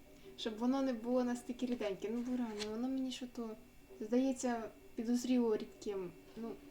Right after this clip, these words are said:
я думаю, ви understand. І так, ось, я ще додала чоклет. Щоб точно було як шоколад.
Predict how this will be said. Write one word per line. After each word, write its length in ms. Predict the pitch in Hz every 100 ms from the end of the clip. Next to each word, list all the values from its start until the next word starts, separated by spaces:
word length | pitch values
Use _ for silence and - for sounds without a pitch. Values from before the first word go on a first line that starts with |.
| - - - - - - - - - - - - - - - - - - - - - - -
я 220 | 226 233
думаю, 380 | 226 233 233 226
ви 360 | 220 214 202 220
understand. 640 | 220 - - 202 185 - - - - - - - - - - - - - - - - - - - - -
І 100 | 277
так, 360 | - 254 208 175 - - - -
ось, 400 | 233 214 - - -
я 140 | - 240
ще 300 | - - 247
додала 440 | 226 226 220 220 - - - - - - - - - - - - - - - - - - - - -
чоклет. 600 | 381 - 302 349 - - - - - -
Щоб 180 | - - - -
точно 340 | 339 330 285
було 340 | 247 269 269
як 180 | 247 240
шоколад. 880 | - 208 190 180 208 202 - - -